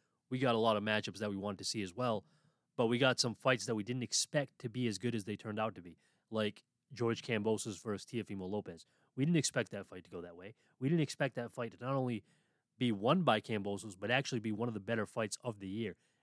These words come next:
Nobody going into that fight believed that aside from Kambosos and his family.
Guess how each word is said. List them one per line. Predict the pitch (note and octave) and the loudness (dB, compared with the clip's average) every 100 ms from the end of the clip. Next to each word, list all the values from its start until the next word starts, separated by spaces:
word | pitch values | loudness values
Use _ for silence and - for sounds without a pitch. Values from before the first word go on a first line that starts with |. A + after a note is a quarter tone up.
| - | -4
Nobody | A2+ D#3 E3+ | 2 4 4
going | D3+ C#3+ C#3 | 4 4 4
into | C3+ | 2
that | C3 A#2+ | 0 0
fight | - B2 G#2+ _ _ _ | -2 -2 -4 _ _ _
believed | A#2 A2+ B2+ B2+ | 0 2 2 0
that | G#2+ G#2 | -2 -4
aside | G#2 - A#2 | -2 0 0
from | - F#2+ | 0 -8
Kambosos | - A2 A2 A2 G#2+ F#2+ | -6 -2 -2 -2 -6 -10
and | F#2+ | -12
his | F2 | -8
family. | - A#2+ F#2 | -2 0 0